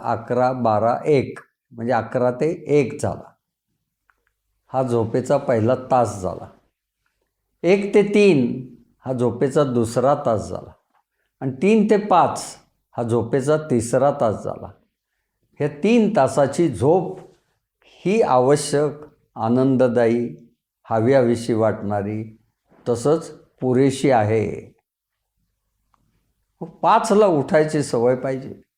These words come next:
अकराला झोपलेलं, पण हे तिन्ही तास छान गेलेले पाहिजेत, ते जाऊ शकतात.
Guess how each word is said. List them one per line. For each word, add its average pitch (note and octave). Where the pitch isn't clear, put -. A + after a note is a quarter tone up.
अकराला B2+
झोपलेलं, A2
पण C#3+
हे E3
तिन्ही D#3+
तास D3+
छान C#3+
गेलेले A#2+
पाहिजेत, G2+
ते A#2
जाऊ B2
शकतात. -